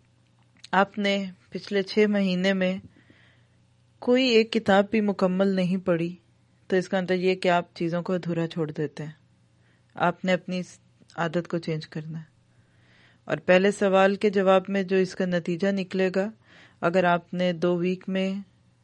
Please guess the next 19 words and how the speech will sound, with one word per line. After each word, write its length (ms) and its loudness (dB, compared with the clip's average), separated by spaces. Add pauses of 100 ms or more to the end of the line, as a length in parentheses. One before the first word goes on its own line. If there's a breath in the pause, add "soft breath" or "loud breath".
(280)
کوئی 200 0
بھی 120 0
کتاب 340 2
نہیں 140 0
پڑھی 340 2 (380 loud breath)
تو 80 0
اس 160 0
سے 80 -2
مطلب 380 0 (100)
مر-، 300 -2
مراد 400 2
کیا 180 2
ہے 100 0
کہ 120 -4
آپ 320 0
کو 200 -2 (300)
book 260 -6
reading 300 0
کی 220 -4